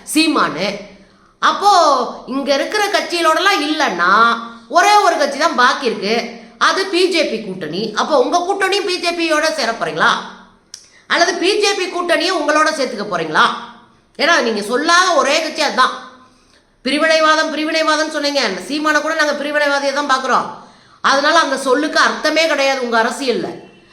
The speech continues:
பி ஜே பி எதுக்குறேன்னு உன்னால சொல்ல முடியல. அப்ப முதுகெலும்பே இல்லாத ஒரு ஆள் இந்த நாட்டுக்கு வந்து நட்டமா நிப்பாட்டுவீங்களா? முதுகெலும்பு இல்லாத விஜய் என்ன பண்ணுவாரு? வெளிப்படை அரசியல் பேசுங்க. நான் பேசுறேன்ல, வெளிப்படை அரசியல் பேசுங்க.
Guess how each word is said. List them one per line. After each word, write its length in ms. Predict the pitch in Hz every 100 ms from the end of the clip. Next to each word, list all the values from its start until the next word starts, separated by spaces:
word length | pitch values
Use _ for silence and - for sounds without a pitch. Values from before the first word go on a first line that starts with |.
| - 269
பி 140 | 311 381 392
ஜே 120 | 370 359
பி 80 | 359 330
எதுக்குறேன்னு 400 | 320 339 330 339
உன்னால 200 | 311 330 330
சொல்ல 160 | 285 330
முடியல. 420 | 330 285 220 185 285 302 - - - - _ -
அப்ப 160 | 240 254
முதுகெலும்பே 520 | 277 339 349 330 359 381
இல்லாத 240 | 311 339 339 311
ஒரு 100 | 302
ஆள் 160 | 311 311
இந்த 140 | 269
நாட்டுக்கு 280 | 277 320 285
வந்து 140 | 294 -
நட்டமா 280 | 285 285 240
நிப்பாட்டுவீங்களா? 580 | - - 220 160 185 311 - - - _ _ _
முதுகெலும்பு 480 | 226 285 370 359 320
இல்லாத 200 | 311 294 269
விஜய் 280 | 226 339 254
என்ன 100 | 320 339
பண்ணுவாரு? 460 | 285 202 170 285 359 185 - - - _ _ _ _ _ _ _ 180
வெளிப்படை 480 | 285 427 427 415 381
அரசியல் 400 | 349 349 349 -
பேசுங்க. 300 | 285 285 226 208
நான் 180 | 269 294
பேசுறேன்ல, 460 | 349 349 311 320 311 190 - -
வெளிப்படை 440 | 240 311 370 403 403 359
அரசியல் 360 | 349 349 285
பேசுங்க. 300 | 262 - 208